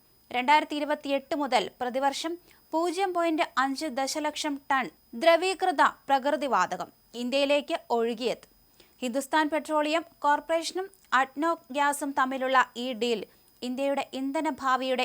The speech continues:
എഞ്ചിനായി മാറുമെന്നതിൽ സംശയമില്ല. വ്യാപാരത്തിലും സാമ്പത്തിക മേഖലയിലും ഇരു രാജ്യങ്ങളും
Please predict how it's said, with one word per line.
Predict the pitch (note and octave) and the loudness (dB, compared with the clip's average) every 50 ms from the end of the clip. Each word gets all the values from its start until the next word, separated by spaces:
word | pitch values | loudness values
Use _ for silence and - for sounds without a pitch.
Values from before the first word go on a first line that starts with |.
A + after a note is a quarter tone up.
| B3 - A#3 | -2 -4 -4
എഞ്ചിനായി | A#3+ A#3+ A#3+ C#4 C#4 C#4 C4+ C4+ C#4 C4 C4+ | -6 -4 -4 -4 -2 -2 0 0 2 2 4
മാറുമെന്നതിൽ | B3 A#3+ B3 C4+ C4 C4 A#3+ B3 A#3 - C4+ - - - - | 4 4 4 2 0 -2 -2 -2 -2 -4 -4 -8 -10 -8 -4
സംശയമില്ല. | - A#3 A3+ A3+ A#3 - - B3+ G#3+ F3+ E3+ E3 F3 - _ _ _ _ _ _ _ _ - - _ _ _ _ _ - C#4+ | -2 -2 -2 -2 -2 -2 -2 -2 -4 -6 -8 -12 -14 -16 _ _ _ _ _ _ _ _ -20 -20 _ _ _ _ _ -2 4
വ്യാപാരത്തിലും | F4 F4 F4 F4+ F4 G4 G4 G4 G4 F#4+ - F#4+ F#4 F#4 E4+ D#4+ - | 6 6 6 6 6 6 6 6 4 2 0 -2 -2 -2 -2 -2 2
സാമ്പത്തിക | E4+ D#4 C#4+ D4+ D4+ E4 D#4+ E4+ E4 F4 D4+ | 4 4 6 4 2 -2 -4 -4 -2 0 2
മേഖലയിലും | D#4+ D#4 D4 D4+ D#4 D4 C#4+ C#4+ C4+ B3 A3+ - - _ _ - B3 | 2 0 0 0 -2 0 0 2 2 0 -2 -2 -6 _ _ -8 -6
ഇരു | C4 C4+ D#4 D#4+ | -4 -2 0 2
രാജ്യങ്ങളും | D#4 D4 D4+ C#4+ D4+ D#4 D4 D4 D4 C4+ | 2 2 2 2 0 -2 0 0 0 -2